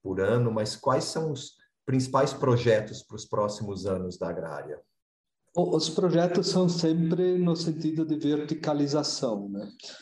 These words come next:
Speaker 2: Então, nós temos um projeto importante que é, ah,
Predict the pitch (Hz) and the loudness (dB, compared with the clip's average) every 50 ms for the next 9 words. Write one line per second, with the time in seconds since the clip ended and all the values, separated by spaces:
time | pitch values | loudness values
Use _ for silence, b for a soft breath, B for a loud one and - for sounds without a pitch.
0 | B B B - 156 147 151 143 143 143 160 156 151 147 143 160 170 170 165 165 | B B B 2 4 6 6 4 4 4 4 4 4 4 4 4 4 4 4 4
1 | 156 139 135 131 135 135 139 135 139 143 139 131 135 135 147 151 151 156 - 160 | 4 4 4 4 2 2 2 0 0 0 0 0 0 0 0 0 0 0 0 2
2 | 147 143 151 160 170 165 165 185 175 175 - 151 139 135 135 135 139 143 147 151 | 2 4 4 4 4 4 2 2 0 0 0 0 2 2 2 2 2 0 0 -2
3 | 147 - - _ b b b b b b b b b - 127 127 127 123 123 123 | -4 -6 -10 _ b b b b b b b b b -2 0 2 4 4 4 4
4 | 123 123 123 123 120 120 123 123 120 123 123 123 - - | 4 4 4 4 4 4 4 4 2 2 0 -2 -4 -10